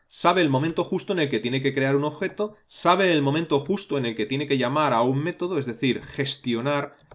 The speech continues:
ese objeto, manejarlo. Es la aplicación de consola quien tiene el control de la aplicación. Sin embargo, cuando realizamos una aplicación de consola, de las much-, de una aplicación gráfica, perdón,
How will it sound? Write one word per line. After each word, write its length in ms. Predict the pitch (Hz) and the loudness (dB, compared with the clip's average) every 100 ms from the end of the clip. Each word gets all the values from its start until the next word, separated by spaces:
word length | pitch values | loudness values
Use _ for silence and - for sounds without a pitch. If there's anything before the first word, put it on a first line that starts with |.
| - | 2
ese 300 | 139 - 120 | 2 2 -2
objeto, 500 | 113 - 185 - 175 | -2 -2 -4 -4 -4
manejarlo. 800 | 127 110 110 - 180 147 165 - _ _ - | -2 -2 -4 -2 0 0 -6 -8 _ _ -6
Es 140 | 170 | -2
la 80 | - | -2
aplicación 400 | 170 156 139 165 | -2 -2 -2 -2
de 80 | 160 | -2
consola 380 | 143 135 175 135 | -2 -2 -2 -2
quien 200 | 131 123 | -4 0
tiene 260 | 165 175 - | -2 -2 0
el 320 | 135 127 131 | 2 2 0
control 880 | 123 117 107 104 139 113 92 85 _ _ _ | -6 -4 -8 0 2 2 0 -6 _ _ _
de 180 | 104 104 | -6 -4
la 200 | 104 104 | -2 -2
aplicación. 580 | 101 107 101 - 87 - _ - - - | -4 -6 -8 -10 -12 -14 _ -20 -20 -20
Sin 180 | - 123 | -6 -4
embargo, 320 | 123 175 262 | 2 2 4
cuando 240 | 233 190 160 | 4 4 4
realizamos 480 | 143 139 180 226 214 | 4 2 0 -6 -4
una 140 | 185 | -2
aplicación 420 | 156 156 143 160 | -2 -2 -2 -2
de 100 | 139 | -4
consola, 680 | 135 120 - 202 113 135 - | -4 -6 -2 0 0 -2 -8
de 120 | 113 | -8
las 200 | 107 101 | -6 -6
much-, 260 | 127 151 - | -6 -8 -8
de 300 | 113 110 98 - | -2 0 0 -4
una 140 | 143 | -6
aplicación 340 | - 135 143 | -4 -4 -2
gráfica, 420 | 110 190 - 127 98 | 0 -2 -2 -4 -4
perdón, 400 | 101 131 90 | -4 -4 -4